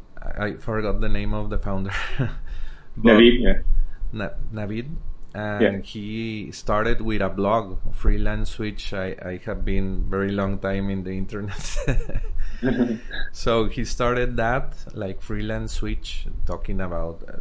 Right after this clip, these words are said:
Speaker 1: tips about freelancers. And then he built Envato, and Envato is the largest, uh, marketplaces of selling WordPress, uh, themes or video fo-, uh, stock footage, and many marketplace, uh,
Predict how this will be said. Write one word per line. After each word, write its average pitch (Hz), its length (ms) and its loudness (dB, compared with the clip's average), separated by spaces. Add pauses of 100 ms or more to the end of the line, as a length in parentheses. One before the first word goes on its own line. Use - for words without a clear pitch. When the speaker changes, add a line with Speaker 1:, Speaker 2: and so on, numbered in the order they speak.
(120)
Speaker 1:
tips - 280 -10
about 95 280 -4
freelancers. 95 840 -8
And 98 220 -6
then 92 140 -4
he - 180 -4
built 95 260 2
Envato, 90 760 0 (480)
and 98 160 -2
Envato 90 500 -2
is 90 140 -4
the 92 100 -4
largest, 85 760 -4
uh, 76 240 -4 (260)
marketplaces 92 920 2
of 87 260 0
selling 98 500 0
WordPress, 90 680 2 (280)
uh, - 60 -10 (180)
themes 117 640 -2
or 85 460 0
video 85 960 2
fo-, 104 320 0
uh, 71 200 -4
stock - 360 0
footage, 104 800 -2 (520)
and 98 240 2
many 95 220 -2
marketplace, 90 960 -2 (240)
uh, - 80 -18